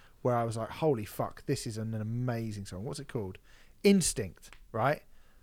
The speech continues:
Track eleven on the album is fucking amazing,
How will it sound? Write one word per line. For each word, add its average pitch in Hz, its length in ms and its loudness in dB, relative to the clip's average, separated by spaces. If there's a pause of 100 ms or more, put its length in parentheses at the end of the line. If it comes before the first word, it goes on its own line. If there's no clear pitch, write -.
(580)
Track - 260 2
eleven 139 320 6
on 101 140 -2
the 110 80 -2
album 101 400 -4 (200)
is 151 240 -4 (840)
fucking 147 560 0
amazing, 131 800 0